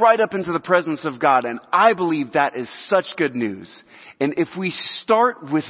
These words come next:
that, that will change us. That will change our church. So we draw near with a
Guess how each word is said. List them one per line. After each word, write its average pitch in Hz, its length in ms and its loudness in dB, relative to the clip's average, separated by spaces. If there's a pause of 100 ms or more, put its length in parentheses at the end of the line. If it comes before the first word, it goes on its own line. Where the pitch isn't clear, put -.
(160)
that, - 380 -2 (720)
that 139 180 0
will 110 120 -10
change 110 520 -6
us. - 460 -18 (420)
That 117 160 -4
will 110 80 -10
change 110 400 -6
our 95 100 -12
church. - 540 -12 (1400)
So 180 160 2
we 175 420 -2 (280)
draw 165 360 4
near 185 460 -2 (280)
with 139 180 -4
a 139 80 0